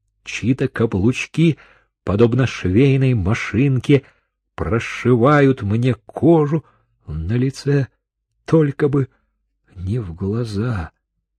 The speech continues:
И я вспоминаю всё, я начинаю понимать всё.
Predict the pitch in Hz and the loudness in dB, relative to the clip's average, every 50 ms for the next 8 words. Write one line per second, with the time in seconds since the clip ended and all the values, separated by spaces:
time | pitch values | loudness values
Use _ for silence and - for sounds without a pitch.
0 | _ _ _ _ _ _ - 80 73 73 78 90 87 - - - - - - - | _ _ _ _ _ _ -14 -12 -10 -8 -6 -6 -6 -8 -10 -18 -20 -14 -10 -8
1 | 82 73 69 69 71 98 151 175 170 175 180 165 151 - - - - - - - | -8 -6 -6 -4 0 2 4 4 4 4 2 2 0 -6 -12 -16 -18 -20 -20 -14
2 | - - 139 139 151 139 - _ _ _ _ _ _ _ _ _ _ _ _ _ | -6 -2 -2 0 -2 -2 -6 _ _ _ _ _ _ _ _ _ _ _ _ _
3 | _ _ _ _ - 85 87 - 110 113 - - - 107 107 107 104 104 104 - | _ _ _ _ -8 -4 -2 0 0 0 0 0 0 0 2 2 2 0 -2 -4
4 | _ _ _ _ _ _ _ _ _ _ _ _ _ - - 92 92 90 85 85 | _ _ _ _ _ _ _ _ _ _ _ _ _ -6 -4 -4 -2 -2 -4 -6
5 | 80 76 87 135 156 147 - - _ _ _ _ _ - - - - - - - | -6 -2 -2 -2 -2 -2 -6 -12 _ _ _ _ _ -20 -20 -20 -20 -12 -2 2
6 | 131 156 156 135 | 4 4 4 2